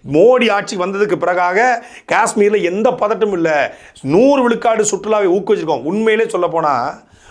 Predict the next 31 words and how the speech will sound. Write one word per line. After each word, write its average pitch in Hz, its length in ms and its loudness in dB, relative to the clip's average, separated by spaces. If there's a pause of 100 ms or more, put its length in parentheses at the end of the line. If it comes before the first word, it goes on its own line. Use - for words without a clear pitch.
(120)
உலகத்திலேயே 170 840 2
ஆகச்சிறந்த 190 800 2
அழகான 214 640 0
பகுதி 170 320 -4
காஷ்மீர். 127 540 -8 (500)
காஷ்மீர் 226 1000 0
பியூட்டிஃபுல் 208 580 -2
காஷ்மீர்னு 208 540 0
ஐம்பது 214 440 0
வருஷத்துக்கு 226 380 -4
முன்னாடியே 220 360 0
புரட்சி - 500 -4
தலைவர் 170 320 0
பாடுறாரு. 135 280 -2 (420)
அப்ப 151 380 2
அன்னைக்கும் 254 520 0
அது 214 200 2
அழகா 190 240 0
இருந்தது, 160 460 -2
இன்றைக்கும் 190 540 -2
அழகா 175 240 0
இருக்கிறது, 156 300 -2
என்றைக்கும் 165 480 -6
அழகா 139 260 0
இருக்கும். 110 260 -6 (280)
எப்படி 165 300 0
இலங்கை 196 380 0
ஒரு 170 140 2
அழகான 196 480 0
ஒரு 185 200 0
தீவோ, 143 440 -2